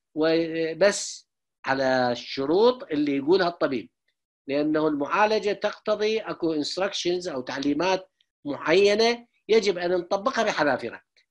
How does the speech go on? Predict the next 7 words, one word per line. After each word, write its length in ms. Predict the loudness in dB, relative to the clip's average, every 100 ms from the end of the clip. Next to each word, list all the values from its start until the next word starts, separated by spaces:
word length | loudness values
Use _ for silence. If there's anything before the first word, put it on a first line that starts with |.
| 2
إذا 180 | 4 6
طبقناها 520 | 4 0 0 2 2
بحذافيرها 840 | 2 2 2 2 2 2 0 -4 _ _ 0
ثلاثة 580 | 4 6 4 2 -6
أيام 680 | 0 2 4 2 2 0 -2 -2
تكفي 560 | 0 0 -6 -4 -4 0
لعلاجه، 1040 | -2 0 0 4 6 4 4 -2 -4